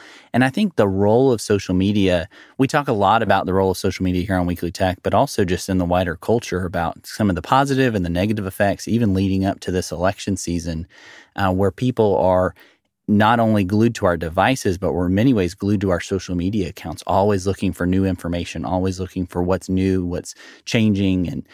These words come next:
uh, what can bring us a sense of comfort or peace or control. And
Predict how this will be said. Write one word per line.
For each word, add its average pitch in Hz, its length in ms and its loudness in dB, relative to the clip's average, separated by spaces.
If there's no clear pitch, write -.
uh, 90 160 -2
what 98 180 2
can 98 160 -2
bring 92 220 2
us - 160 -4
a 87 80 -2
sense 92 260 -4
of 90 120 -10
comfort 92 440 -4
or 78 60 -6
peace - 420 -6
or 90 80 -8
control. 98 600 -2
And 131 200 2